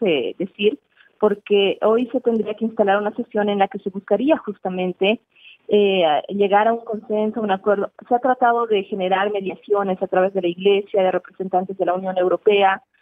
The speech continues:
para que puedan acercarse sobre todo los legisladores del Movimiento al Socialismo, del partido de Evo Morales,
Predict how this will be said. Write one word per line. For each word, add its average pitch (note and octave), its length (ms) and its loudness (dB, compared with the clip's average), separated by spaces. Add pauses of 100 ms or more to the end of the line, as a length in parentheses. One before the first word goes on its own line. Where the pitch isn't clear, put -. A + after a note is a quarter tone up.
(220)
para G3 220 0
que G#3 120 -6
puedan B3+ 300 0
acercarse A3 720 -2
sobre F#3 180 -6
todo G3+ 240 0
los G3+ 180 0
legisladores G3 720 0
del F3 340 -2
Movimiento F#3+ 440 0
al G#3+ 80 -2
Socialismo, G#3 520 -2
del F#3 100 -4
partido F#3 400 0
de F#3 140 0
Evo F#3 120 0
Morales, F#3+ 480 0